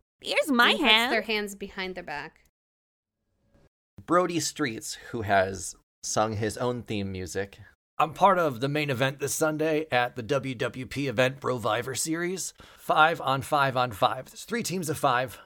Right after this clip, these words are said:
Speaker 3: and my team only has two people left because of a string of accidents. It feels like somebody's doing something, 'cause the winning captain of this match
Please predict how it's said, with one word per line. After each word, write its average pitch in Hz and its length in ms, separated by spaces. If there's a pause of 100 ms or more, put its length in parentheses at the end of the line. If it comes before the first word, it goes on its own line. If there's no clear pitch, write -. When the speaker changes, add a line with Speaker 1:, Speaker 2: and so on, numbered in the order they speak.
(160)
Speaker 3:
and 147 160
my 180 200
team 196 240
only 170 180
has 139 260
two - 260
people 165 300
left 117 300
because 147 260
of 113 60
a 120 60
string 175 460
of 156 100
accidents. 120 720 (320)
It 180 140
feels 214 260
like 165 180
somebody's 165 480
doing 151 380
something, 110 580 (220)
'cause 165 220 (220)
the 175 80
winning 208 280
captain 180 440
of 156 200
this 143 160
match 160 320